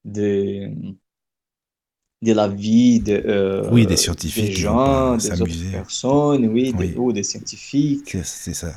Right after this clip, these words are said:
Speaker 2: c'est
Speaker 1: Euh, et même, est-ce qu'on appellerait, euh, nos familiers pour, euh,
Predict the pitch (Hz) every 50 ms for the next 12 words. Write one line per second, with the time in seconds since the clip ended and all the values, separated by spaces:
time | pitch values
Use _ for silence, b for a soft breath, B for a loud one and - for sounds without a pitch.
0 | 85 - - 113 110 110 110 - - _ 156 160 165 - 139 131 135 143 156 170
1 | 160 139 120 113 113 - - _ _ _ - 143 160 165 - - - - - 147
2 | 135 131 131 131 127 123 120 120 120 120 120 - _ 123 117 117 120 110 101 -
3 | 113 113 123 127 131 _ _ _ _ _ _ _ _ _ _ _ _ _ 113 110
4 | 107 107 110 113 110 107 92 - _ _ _ _ _ _ _ _ _ _ - 113
5 | 113 113 107 - 117 117 120 117 110 104 107 107 113 143 185 196 180 - _ _
6 | _ _ _ _ _ _ 135 135 131 123 120 117 113 101 - - - - - _
7 | _ _ _ _ _ _ _ _ _ _ - 110 107 104 107 104 101 - -